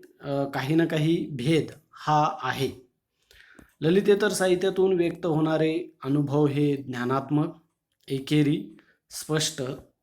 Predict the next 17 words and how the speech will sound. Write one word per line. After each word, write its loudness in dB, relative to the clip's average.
समावेशक -4
आणि -2
व्यक्तिनिरपेक्ष 0
असतात, -10
किंबहुना 6
ते 4
तसे 0
असावे -2
लागतात. -10
त्यांचा 2
स्वतंत्रपणा, -2
त्यांची -4
मौलिकता, -2
त्यातील 0
निसंदिग्धता, 0
त्यांची -2
व्याप्ती -6